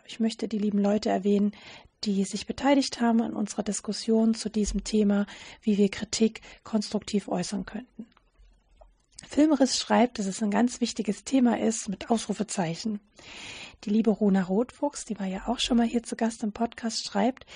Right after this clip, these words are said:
„Vielen Dank für die super Folge, wirklich ein schwieriges und sehr vielschichtiges Thema. Ihr habt wirklich viele Aspekte dazu beleuchtet, das war klasse. Da habe ich mich gleich ermutigt gefühlt, diesen Kommentar zu schreiben. Ich tue mich mit dem Kommentieren und Bewerten im Internet echt schwer.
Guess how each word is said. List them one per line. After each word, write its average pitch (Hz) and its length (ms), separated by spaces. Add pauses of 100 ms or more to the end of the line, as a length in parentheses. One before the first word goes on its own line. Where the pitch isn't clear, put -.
(220)
„Vielen 247 240
Dank 294 260
für 220 120
die 233 80
super 202 260
Folge, 240 580
wirklich 254 380
ein 208 120
schwieriges 240 600
und 214 100
sehr 208 220
vielschichtiges 220 800
Thema. 226 400 (320)
Ihr 240 80
habt 226 140
wirklich 262 340
viele 226 160
Aspekte 233 460
dazu 214 320
beleuchtet, 202 600
das - 200
war 190 80
klasse. 208 460 (500)
Da 220 80
habe 233 120
ich 240 100
mich 226 120
gleich 240 300
ermutigt 226 480
gefühlt, 226 440
diesen 214 180
Kommentar 214 440
zu 196 140
schreiben. - 440 (200)
Ich - 100
tue 262 140
mich 269 160
mit 233 120
dem 208 120
Kommentieren 233 760
und 208 140
Bewerten 196 400
im 214 80
Internet 233 420
echt - 260
schwer. 247 380